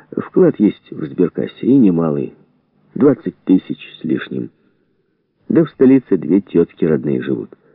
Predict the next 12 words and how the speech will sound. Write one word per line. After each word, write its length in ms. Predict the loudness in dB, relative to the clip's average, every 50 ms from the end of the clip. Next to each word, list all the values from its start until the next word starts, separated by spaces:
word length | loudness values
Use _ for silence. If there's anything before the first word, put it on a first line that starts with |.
| _ _ _ _ _ _ _ _ _ _ _ _ _ _ _ _ _ _ _ _ _ _ _
«А 300 | _ -20 -18 -16 -16 -16 -14 _
как 200 | -2 0 0 0
же 120 | -2 -6 -8
Дея, 680 | -10 -10 -4 0 2 2 2 2 0 -4 -6 -8 -10 -14 _ _ _ _ _ _ _ _ _ _ _ _ _ -20 -20 _ -20 _
твоя 280 | -10 -6 -4 -4 -4 -4
жена?» 340 | -4 -6 -6 -6 -6 -8 -10 _ _ _ _ _ _ _ _ _ _ _ _ _ _ _ _
спросила 340 | 0 0 0 2 2 2 2
Дмитриева. 600 | 2 2 2 2 2 0 -2 0 0 -2 -4 -6 _ _ _ _ _ _ _ _ _ _ _ _ _ _ _ _ _ _ _ _ _ _ _ _ _ _ _ _ _
«С 140 | -20 -6 0
ней 180 | 2 4 4 4
у 60 | 4
нас 180 | 4 2 2